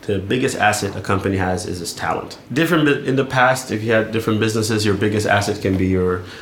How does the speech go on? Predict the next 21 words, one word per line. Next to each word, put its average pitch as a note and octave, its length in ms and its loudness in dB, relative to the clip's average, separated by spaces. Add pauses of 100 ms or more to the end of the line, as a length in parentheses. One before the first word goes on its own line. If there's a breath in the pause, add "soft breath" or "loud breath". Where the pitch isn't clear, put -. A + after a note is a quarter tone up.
(220 loud breath)
uh, F2 520 0
data. G2+ 460 4
Your G2 120 2
biggest G2 320 0
asset G2 360 2
can F#2+ 220 2
be, F#2+ 240 2
you F#2+ 140 0
know, F#2+ 80 4
if F2+ 140 0
you're F#2+ 120 4
an F#2+ 60 2
oil G#2+ 260 2
company, G#2 360 0
your F2 160 0
diggers A2 560 0
could A2+ 180 0
be A#2+ 80 2
your G#2+ 160 4
biggest G#2+ 280 0
asset. G#2 440 2